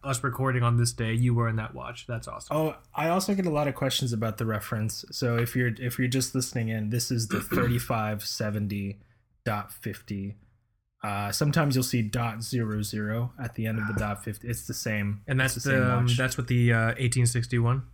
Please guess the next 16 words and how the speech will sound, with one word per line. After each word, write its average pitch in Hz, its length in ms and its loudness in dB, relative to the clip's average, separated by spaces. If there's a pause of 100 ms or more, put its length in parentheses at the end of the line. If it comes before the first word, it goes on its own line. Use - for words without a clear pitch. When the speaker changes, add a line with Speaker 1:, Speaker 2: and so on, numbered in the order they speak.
(800)
Speaker 2:
This 139 140 2
is 131 100 0
with 123 80 2
the 117 100 0
eighteen 123 340 2
sixty-one 113 640 0
movement, 117 640 2
Speaker 1:
Cool. 101 180 -2
Speaker 2:
uh, 107 520 -2
steel 127 440 0
case 120 320 -2
back, - 540 -6 (400)
uh, 107 160 -2
Hesalite 104 540 -2
crystal. - 460 -6 (720)
Yeah. - 60 -20